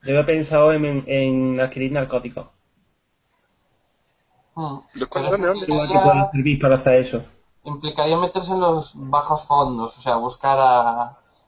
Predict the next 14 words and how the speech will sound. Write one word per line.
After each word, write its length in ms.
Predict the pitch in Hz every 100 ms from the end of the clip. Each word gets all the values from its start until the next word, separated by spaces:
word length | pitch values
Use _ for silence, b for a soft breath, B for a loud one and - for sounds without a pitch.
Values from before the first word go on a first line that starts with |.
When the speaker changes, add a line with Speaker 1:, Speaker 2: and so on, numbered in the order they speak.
| _ _ _ _ -
Speaker 2:
a 120 | 123
gente 340 | 156 160 160 156 -
turbia 420 | 175 139 139 131
en 100 | 131
la 80 | 135
ciudad 400 | 139 151 156 156
y 100 | 147
eso 260 | 135 175 160
puede 180 | 165 160
también 300 | 151 143 147
atraer 460 | 143 139 135 135 127
a 80 | 120
la 160 | 123
atención. 640 | 120 117 117 _ 160 101